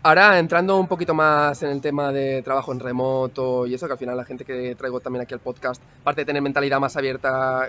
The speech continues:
coinciden bastante con el perfil de nómada digital, de trabajar en remoto, de esta libertad que hemos estado hablando.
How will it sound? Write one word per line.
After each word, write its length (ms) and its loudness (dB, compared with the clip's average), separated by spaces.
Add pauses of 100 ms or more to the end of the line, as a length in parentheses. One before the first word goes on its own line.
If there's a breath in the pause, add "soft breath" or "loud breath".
coinciden 380 -6
bastante 260 -8
con 80 -6
el 60 -8
perfil 240 -10
de 80 -4
nómada 220 -4
digital, 480 -4
de 40 -12
trabajar 260 -8
en 60 -8
remoto, 360 -6
de 40 -6
esta 160 -10
libertad 320 -2
que 120 -4
hemos 140 -4
estado 540 -2
hablando. 380 0